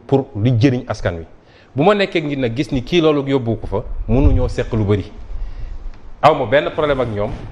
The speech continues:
waaye amuñu benn accointance. Su ma ñëwee Assemblée, dinaa dugg,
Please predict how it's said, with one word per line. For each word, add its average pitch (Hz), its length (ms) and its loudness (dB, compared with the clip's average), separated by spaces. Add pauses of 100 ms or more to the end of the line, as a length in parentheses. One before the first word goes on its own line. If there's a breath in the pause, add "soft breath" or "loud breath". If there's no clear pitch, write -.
(460)
waaye 113 420 4 (140)
amuñu 127 280 -2
benn 131 300 0
accointance. 101 480 -4
Su 117 80 -2
ma 127 100 4
ñëwee 117 140 6
Assemblée, 107 420 -2
dinaa 110 240 2
dugg, 90 180 -4